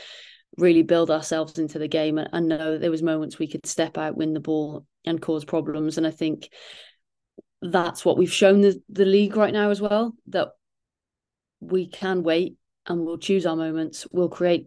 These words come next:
good crossing opportunities, and we've got the ability to score, um, from a number of different people. So hopefully there's enough threat from us that they can't go all gung-ho. But if they do, then they'll leave it,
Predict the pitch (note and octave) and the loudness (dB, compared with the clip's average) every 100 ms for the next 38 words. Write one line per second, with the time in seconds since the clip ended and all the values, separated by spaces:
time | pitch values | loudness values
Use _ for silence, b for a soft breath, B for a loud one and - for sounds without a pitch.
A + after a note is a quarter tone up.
0 | _ F#3 D3 F3 E3+ - D#3+ D#3 - D#3+ | _ -2 0 -4 -4 -4 -4 -6 -8 -8
1 | D3+ D#3+ D3+ E3 D#3+ D3+ - E3+ - E3 | -6 -6 -4 -2 -2 -4 -4 -4 -2 -2
2 | E3 D#3+ D#3+ D3+ - E3 D#3+ D#3 B B | -2 -2 -8 -10 -8 -4 -4 -6 B B
3 | B B _ _ - E3 D#3+ D#3+ E3+ D#3+ | B B _ _ -6 -4 -2 -2 0 2
4 | E3 E3 E3 E3 D#3+ C#3+ - E3+ D#3+ C#3+ | 2 0 0 -2 -4 -8 -2 -2 0 -6
5 | D3 D#3 D3+ D3 - F3+ F3+ - E3+ D#3+ | -4 -2 -2 -4 -2 -2 -2 -2 0 0
6 | E3 D#3+ - G3 F3 - D#3+ D#3 D#3 - | -2 -4 -2 0 0 -2 -6 -6 -8 -6
7 | F3 C#3 E3 - F3 E3 b b b b | -4 -2 -2 -2 -2 -4 b b b b
8 | b _ _ _ _ _ _ _ _ - | b _ _ _ _ _ _ _ _ 2
9 | F3 E3 - F#3 F3+ F3+ F3 F#3 A3+ - | 4 4 4 4 4 0 0 0 0 -2
10 | F#3 F3 F3 - E3 F3 F3 E3 D#3+ D3+ | -6 -4 -2 -2 0 2 2 2 -2 -2
11 | E3 E3 C3+ | -2 -2 -4